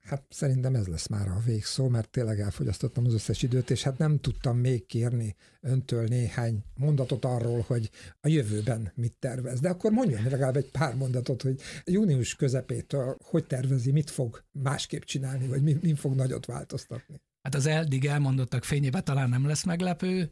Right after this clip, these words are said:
Speaker 2: főleg maradok és kicsit megyek, tehát oktatóként ugyanezen közösség tagja maradok, amit nagyon szeretek is, és amit az elején említettem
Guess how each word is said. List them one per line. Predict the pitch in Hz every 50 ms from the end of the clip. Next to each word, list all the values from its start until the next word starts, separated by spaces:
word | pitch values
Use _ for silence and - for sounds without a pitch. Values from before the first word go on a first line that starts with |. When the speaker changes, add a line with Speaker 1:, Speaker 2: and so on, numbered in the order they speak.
| - _ -
Speaker 2:
főleg | - - 175 175 160 139 135 131
maradok | 139 139 131 127 123 131 117 -
és | 117 110
kicsit | - - 131 - 151 143 -
megyek, | 170 156 160 175 185 185 - - - - _
tehát | - - 120 -
oktatóként | 165 143 - - 143 - - 131 127 - - 139 123 120 123 - - - _ _ - - _ _ - 160
ugyanezen | 139 131 123 127 120 - 127 120
közösség | - - 120 110 120 120 - - - 139 113 110
tagja | - - 127 123 123 135 135 135 139 147 -
maradok, | - 131 127 127 143 151 156 170 156
amit | - 117 117 113
nagyon | 113 120 123 110 117
szeretek | 120 - - 123 127 131 - - 160 - -
is, | 208 208 - - - - _ _ _ - - - -
és | - 156 -
amit | 165 147 143 135
az | 147 135 143
elején | 143 135 135 127 127 127 127
említettem | 135 151 175 185 175 151 170 147 - - - 143 139 143 139 127